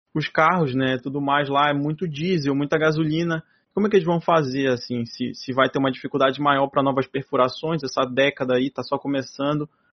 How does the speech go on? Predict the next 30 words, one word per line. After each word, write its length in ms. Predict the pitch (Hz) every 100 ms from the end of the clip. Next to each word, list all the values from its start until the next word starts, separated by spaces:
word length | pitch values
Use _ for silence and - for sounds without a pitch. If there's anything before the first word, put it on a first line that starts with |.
| _ -
Como 120 | 170
é 40 |
que 120 | 165
vai 160 | 165 175
ser? 360 | - 135 127 - _
Claro, 280 | - 214 143
tem 180 | - 131
a 80 | 127
Tesla 500 | - 131 135 131 120
também 300 | 127 127 123
dentro 240 | 127 135
do 80 | 120
território 380 | 127 127 123 127
norte-americano, 960 | 123 131 127 127 - 143 170 190 147
né? 180 | 131 123
Vai 180 | 120 131
que 160 | -
o, 220 | 156 131 -
que 100 | -
o, 240 | 123 113 123 _
que 100 | -
os 260 | 123 117 117
americanos 520 | 127 127 123 131 127
abraçam 520 | 120 117 123 - 123
a 60 | 117
Tesla, 560 | - 127 156 143 120 _ _ _ _
mas 220 | - 135
eu 100 | 143
acho 340 | 143 151 - 170
improvável, 760 | 160 165 185 196 175 113 107